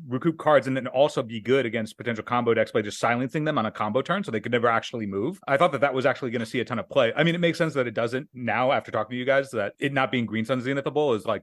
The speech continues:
too big of a cost. I, yeah, I could see them eventually printing a silence effect that is also in green or something that, like, gives you hexproof or something, right?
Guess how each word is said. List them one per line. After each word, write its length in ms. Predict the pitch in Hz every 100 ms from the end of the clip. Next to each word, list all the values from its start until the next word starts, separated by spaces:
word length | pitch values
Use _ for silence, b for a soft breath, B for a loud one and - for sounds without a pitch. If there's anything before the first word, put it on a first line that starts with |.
| -
too 180 | - 113
big 180 | 107 110
of 80 | 156
a 20 |
cost. 340 | 175 190 -
I, 140 | 139 180
yeah, 180 | 180 127
I 80 | 123
could 160 | 143
see 180 | 139 117 113 -
them 260 | 123 107 - 143
eventually 400 | 120 175 127 107
printing 380 | 131 117 101
a 60 | 95
silence 420 | - 127 120 107
effect 280 | 101 107 -
that 100 | 117
is 100 | 113
also 340 | 156 139 135 113
in 100 | 104
green 260 | 131 107
or 140 | 127 123
something 240 | 160 147
that, 120 | 131 117
like, 120 | 113
gives 160 | 123 104
you 80 |
hexproof 420 | 95 - - 95 -
or 40 |
something, 320 | - 92 87
right? 180 | 98